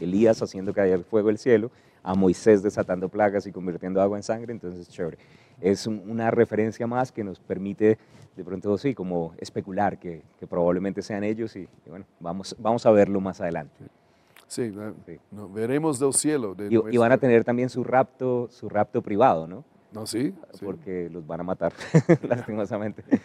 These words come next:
Speaker 2: Los, los ya
Speaker 1: Celebrar.
Speaker 2: tienen experiencia en ser arrebatados, entonces va a ser fácil para ellos.
Speaker 1: <laughs> Oh, gloria a Dios.
Speaker 2: Sí.
Speaker 1: Bueno, creo que nuestro tiempo ha pasado, eh, una bendición. Les animamos a que compartan esto también con más personas para que sepan también la esperanza bienaventurada que nosotros tenemos, que compartan también el evangelio con aquellos que no conocen a Jesús,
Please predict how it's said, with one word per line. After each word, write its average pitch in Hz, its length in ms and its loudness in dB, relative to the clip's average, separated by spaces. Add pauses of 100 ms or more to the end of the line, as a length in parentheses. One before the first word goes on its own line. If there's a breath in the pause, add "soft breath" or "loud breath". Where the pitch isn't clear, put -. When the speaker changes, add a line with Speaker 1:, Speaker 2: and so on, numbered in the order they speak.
Speaker 2:
Los, 117 120 -8
los 143 60 -14
ya 147 80 -2
Speaker 1:
Celebrar. 180 320 2
Speaker 2:
tienen 156 240 -2
experiencia 139 640 -4
en 104 200 -6
ser 107 340 -4
arrebatados, 110 880 -2
entonces 101 400 -12 (260 soft breath)
va 107 80 -8
a 101 40 -10
ser 110 140 -12
fácil 113 320 -6
para 104 200 -8
ellos. 131 320 -16
Speaker 1:
<laughs> - 60 -14
Oh, 95 200 2
gloria 92 300 2
a 80 40 0
Dios. 73 140 -6 (140)
Speaker 2:
Sí. 101 140 -8 (320)
Speaker 1:
Bueno, 104 200 8
creo 120 140 10
que - 80 4
nuestro 117 260 2
tiempo 107 280 6
ha 113 40 12
pasado, 131 680 10 (140)
eh, 92 260 -2 (160)
una 95 260 0
bendición. 131 560 6 (460 loud breath)
Les 110 160 4
animamos 131 460 8
a 147 60 8
que 120 100 4
compartan 113 480 8
esto 131 200 6
también 113 180 8
con 107 140 4
más 107 180 4
personas 131 380 2
para 104 140 4
que 101 100 2
sepan 147 360 4
también 98 260 4
la 98 40 10
esperanza 98 440 4
bienaventurada 107 560 8
que 110 100 0
nosotros 104 360 0
tenemos, 117 420 4
que 101 100 2
compartan 107 580 6
también 104 360 4
el 120 80 10
evangelio 107 540 10
con 113 120 4
aquellos 104 340 4
que 107 120 0
no 92 80 2
conocen 113 320 0
a 107 40 2
Jesús, 127 400 4